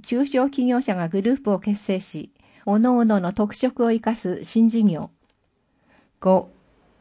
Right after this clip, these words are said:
三社以上の中小企業者がグループを結成し、共同で自社製品などの販売拡大のために取り組む事業。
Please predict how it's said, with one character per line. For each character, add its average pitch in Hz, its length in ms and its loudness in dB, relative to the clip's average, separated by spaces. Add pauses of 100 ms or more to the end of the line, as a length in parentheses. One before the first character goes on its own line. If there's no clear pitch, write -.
(1000)
三 262 320 0
社 262 160 0
以 254 120 0
上 233 220 0
の 165 300 -6 (160)
中 262 200 -2
小 269 180 0
企 277 220 -2
業 247 160 2
者 269 160 -2
が 214 360 -2
グ 220 100 0
ル 262 120 0
ー 277 100 -6
プ 254 100 0
を 196 80 0
結 208 220 -4
成 202 180 0
し、 - 320 -10 (420)
共 240 240 2
同 233 220 2
で 202 300 -2 (120)
自 196 120 -6
社 254 140 -2
製 254 220 0
品 254 240 0
な 262 120 2
ど 226 100 0
の 170 140 -2
販 214 240 0
売 240 180 0
拡 247 240 -2
大 247 160 2
の 233 140 2
た 233 100 0
め 226 100 2
に 196 120 0
取 208 240 -4
り 214 40 -12
組 208 140 2
む 190 60 0
事 185 160 -6
業。 175 280 -6